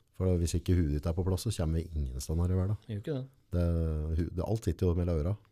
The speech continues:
Speaker 2: Så jeg tror at, eh,
Speaker 1: Så du har, kan jo hatt en styrke der du kan være med å
Speaker 2: Ja, altså jeg tror de allerede har fått en fi-, ballast også. Altså,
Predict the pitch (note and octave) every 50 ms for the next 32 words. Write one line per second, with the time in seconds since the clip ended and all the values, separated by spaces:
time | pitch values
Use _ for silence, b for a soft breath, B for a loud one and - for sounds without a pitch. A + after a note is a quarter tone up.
0 | _ - - C3+ A2+ - A2 G#2+ G#2+ A2 C3 C#3+ C#3 C#3 - B2+ B2 A#2+ A#2 A2
1 | A2 A2 G#2+ G#2 G2+ G2 F#2+ - - _ - - G2 G2 G2 G2 F#2+ - G2 G2
2 | G2+ F#2 F2 F2+ D2+ F2+ - F#2+ - - G2 F2 D#2 - F2 E2+ D#2 E2+ F2 -
3 | G2 G2 F#2+ F2 F2 F2+ F#2 F2 D#2 - - - G#3 E3 C3+ C3+ C#3 C#3 C#3 D3+
4 | C#3 C#3 B2 A#2 A#2 C3+ C3 A2+ G#2+ G#2 G#2 G#2 G#2+ - - - - - - A2+
5 | A2 A2+ A2+ A2 A2+ A2+ A#2+ C3+ - D3+ - - - - - - - - D3 -
6 | - - - C#3 C3+ C3 C3+ B2 A#2+ C#3 B2+ G#2 F#2 F#2 G2+ A#2 - - - D#3+
7 | G3+ G#3 F#3+ E3+ C3+ - - C3+